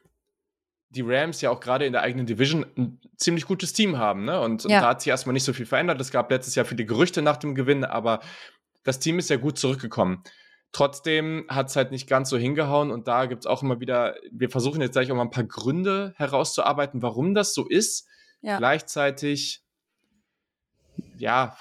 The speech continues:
Speaker 1: ich denk, da gibt's auch einfach immer so ein paar Faktoren, die, die ganz schwer sind zu greifen. <laughs> Das ist natürlich etwas doof, aber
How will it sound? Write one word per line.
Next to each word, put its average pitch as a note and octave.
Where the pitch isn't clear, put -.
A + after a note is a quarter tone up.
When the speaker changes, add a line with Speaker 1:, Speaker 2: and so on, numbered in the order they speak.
Speaker 1:
ich B2
denk, C#3+
da D3+
gibt's C3+
auch C3
einfach C3
immer B2+
so C3+
ein B2+
paar C3
Faktoren, C3+
die, B2+
die A#2
ganz C3
schwer C3+
sind C3+
zu C3+
greifen. G#2+
<laughs> -
Das B2+
ist B2+
natürlich B2+
etwas B2+
doof, C#3+
aber G#2+